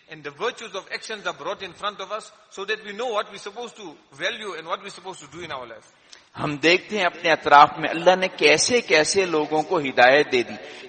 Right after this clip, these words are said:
Speaker 2: کتنے ناچنے والے، گانے والے اور کتنے کھیل میں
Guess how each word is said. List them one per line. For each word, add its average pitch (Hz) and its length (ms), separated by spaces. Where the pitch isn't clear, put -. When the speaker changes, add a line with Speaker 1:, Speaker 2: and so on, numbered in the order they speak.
Speaker 2:
کتنے 240 400
ناچنے 190 600
والے، 156 360
گانے 226 460
والے 180 340
اور 170 180
کتنے 233 280
کھیل 240 340
میں 208 180